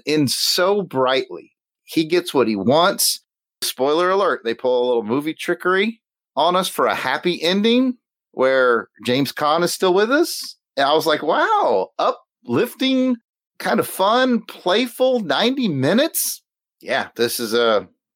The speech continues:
a mold breaking for modern <laughs> cinema movie. It reminds me of, you know, something that would have been made maybe in the nineties. That was a lot of fun. So I, I know I'm kinda scatterbrained and all over the place, but I knew you were looking at me as the grumpy old man who I just don't go to modern movies very much at all. And this one was fantastic. So I'm glad we watched it.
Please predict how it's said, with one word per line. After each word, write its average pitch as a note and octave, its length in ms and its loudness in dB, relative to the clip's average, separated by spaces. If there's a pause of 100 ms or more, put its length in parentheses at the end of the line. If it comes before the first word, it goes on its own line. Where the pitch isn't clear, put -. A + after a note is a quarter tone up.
a - 260 -18
mold C#3+ 480 0
breaking C3 440 0
for A#2+ 120 0
modern A2 380 0
<laughs> - 0 -
cinema - 320 0 (460)
movie. C3+ 240 0 (360)
It D#3 200 0
reminds C#3+ 440 0
me C3+ 220 2
of, B2 360 0
you G#2+ 120 2
know, B2+ 160 4
something D3 300 2
that D3+ 100 2
would D3+ 120 2
have C#3 60 -4
been C#3+ 140 0
made D3 380 0
maybe E3 260 0
in E3 80 2
the D#3+ 80 2
nineties. D3 580 0 (380)
That B2+ 200 2
was D3+ 120 2
a E3+ 60 2
lot G3+ 100 4
of A3+ 80 -2
fun. - 360 -2
So B2 420 0
I, D3+ 140 2
I F3+ 220 0
know G3+ 120 2
I'm G3 60 0
kinda F#3 200 2
scatterbrained D#3+ 600 2
and A#2+ 80 2
all B2 180 4
over C3+ 100 0
the C3+ 100 -4
place, C#3 380 -2
but G#2+ 280 2 (380)
I A2 80 -2
knew C#3+ 120 2
you F#3+ 140 2
were F3 80 2
looking E3+ 300 0
at C#3+ 60 0
me D3 120 0
as C3+ 140 -2
the C3 60 -4
grumpy C3+ 320 -2
old C3 160 2
man B2 220 0
who A#2+ 140 2
I A#2 120 2
just A#2+ 220 -6
don't B2 220 2
go A#2 140 2
to A2 80 2
modern G2+ 260 2
movies G2 300 -2
very G2 200 4
much F#2+ 240 -4
at F#2 60 -2
all. F2 240 2
And G2+ 140 0
this - 140 -4
one A#2+ 260 0
was G#2 360 2
fantastic. F#3+ 640 -2
So A#2 80 -2
I'm A2 80 2
glad A2 180 0
we G#2 100 4
watched - 320 -2
it. - 40 -20